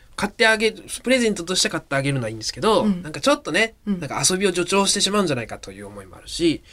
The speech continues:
Speaker 2: うん。
Speaker 1: どうなんかなと思ってたんですよ。
Speaker 2: うん。
Speaker 1: で、まあ、まあ、その時はそういうの言うのめんどくさかったから、
Speaker 2: うん。
Speaker 1: 「あー、わかった、また、あの、まあ、ちょっと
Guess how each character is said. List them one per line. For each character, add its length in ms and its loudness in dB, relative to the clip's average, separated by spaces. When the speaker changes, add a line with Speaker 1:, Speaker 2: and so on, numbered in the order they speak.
Speaker 2:
う 40 0
ん。 160 -2
Speaker 1:
ど 220 -2
う 40 0
な 100 2
ん 80 0
か 140 -6
な 240 4
と 120 -2
思 100 2
っ 40 0
て 60 -14
た 80 -6
ん 60 -12
で 40 -16
す 80 -10
よ。 220 -16
Speaker 2:
う 80 0
ん。 80 -4
Speaker 1:
で、 140 2
ま 80 4
あ、 40 4
ま 120 -6
あ、 20 -2
そ 100 4
の 60 2
時 220 0
は 260 4
そ 160 0
う 40 6
い 40 6
う 40 6
の 60 2
言 160 2
う 40 4
の 60 2
め 80 -2
ん 40 2
ど 60 2
く 40 -4
さ 80 -6
か 80 -6
っ 20 -6
た 80 -16
か 100 -6
ら、 140 4
Speaker 2:
う 80 2
ん。 60 -4
Speaker 1:
「あ 40 -2
ー、 20 -6
わ 80 -6
か 80 -4
っ 80 -8
た、 80 -6
ま 120 0
た、 300 -6
あ 80 -14
の、 380 -12
ま 60 -2
あ、 20 -6
ち 80 -4
ょ 20 -8
っ 20 -10
と 240 0